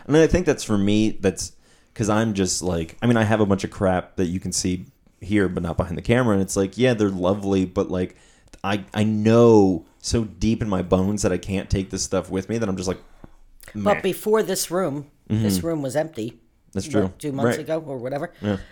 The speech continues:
Speaker 2: And now look at, you know,
Speaker 1: Yeah.
Speaker 2: you have all that, that, this is like, I've become, I've created a classroom.
Speaker 1: Right, yeah.
Speaker 2: And it was all with stuff I love. So
Speaker 1: Mm-hmm.
Speaker 2: when I come in,
Speaker 1: Mm-hmm.
Speaker 2: what does that do? It doesn't make you wanna kill yourself. It makes you wanna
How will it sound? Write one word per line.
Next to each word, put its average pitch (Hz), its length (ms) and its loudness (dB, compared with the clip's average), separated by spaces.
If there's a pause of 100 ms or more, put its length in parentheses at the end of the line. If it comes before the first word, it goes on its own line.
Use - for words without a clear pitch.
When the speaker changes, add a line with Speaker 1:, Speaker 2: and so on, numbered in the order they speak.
(120)
Speaker 2:
And 147 200 0
now 175 260 2
look 143 220 -4
at, - 240 -8 (340)
you 127 120 -6
know, 135 100 2
Speaker 1:
Yeah. 139 60 -4
Speaker 2:
you 139 60 -2
have 135 240 -2
all 156 260 2
that, 143 220 -6
that, - 240 -12
this 127 220 -4
is 139 160 -8
like, 127 200 -8
I've 139 140 -8
become, 135 420 -8
I've 123 260 -8
created 139 400 -6
a 120 40 -14
classroom. 220 460 -4 (220)
Speaker 1:
Right, - 220 0 (100)
yeah. 87 220 -2 (240)
Speaker 2:
And 165 160 2
it 175 80 2
was 165 140 0
all 165 180 6
with 175 140 0
stuff - 280 0
I 180 60 4
love. 202 380 0 (100)
So 107 60 -2
Speaker 1:
Mm-hmm. 110 300 0
Speaker 2:
when 165 120 -2
I 165 80 -2
come 165 200 -10
in, 202 320 0
Speaker 1:
Mm-hmm. 95 140 -8 (440)
Speaker 2:
what 170 140 0
does 165 140 -8
that 160 200 0
do? 143 340 -4
It 151 140 -8
doesn't 165 340 -2
make 165 280 -4
you 160 120 0
wanna 139 240 -4
kill 123 240 -8
yourself. 127 500 -8
It 123 80 -4
makes 156 320 -6
you 160 120 -2
wanna 143 440 -6